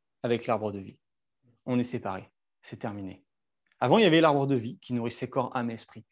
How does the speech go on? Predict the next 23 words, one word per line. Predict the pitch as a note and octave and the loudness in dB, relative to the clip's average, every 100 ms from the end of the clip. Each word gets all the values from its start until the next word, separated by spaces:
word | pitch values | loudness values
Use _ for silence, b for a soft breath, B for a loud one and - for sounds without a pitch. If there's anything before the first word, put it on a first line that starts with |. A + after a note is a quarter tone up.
| _ _ | _ _
qui | B2 | -6
permettait | A#2 A2+ A2+ B2 | -4 -4 -4 -4
d'avoir | A2+ A2 A#2 - | -4 0 -2 -2
une | B2+ A2+ | -8 -4
vie | B2 - _ _ _ _ | -4 -6 _ _ _ _
éternelle, | A#2+ A2+ G#2 A2+ A2 | -6 -6 -4 -6 -6
parfaite, | A2 - A#2 - | -10 -8 -10 -10
merveilleuse. | A2 G2+ G2+ G2 G2+ _ _ _ _ _ | -14 -12 -12 -12 -14 _ _ _ _ _
Ça, | - | -12
c'est | A#2+ | -12
terminé. | - G2 F#2+ - _ _ _ _ _ _ _ _ _ | -12 -14 -16 -20 _ _ _ _ _ _ _ _ _
Effectivement, | - C4+ C4+ G3+ C3+ F#3 b b b b - | -2 0 2 2 4 2 b b b b -2
Dieu, | B2+ G#3 | 4 4
il | |
dit, « | C3+ A3 | 4 0
Si | - A#3+ | 0 -2
tu | A#3 | 2
en | G3+ | 2
manges, | E3 A3+ | 2 0
tu | - | -2
mourras. » | F#3 D3+ G2 B2 - | 0 0 0 -2 2
Pas | C4+ | 4
instantanément, | C#4+ C4+ A#3 G3+ F#3 C3 C#3 | 4 4 0 2 2 2 0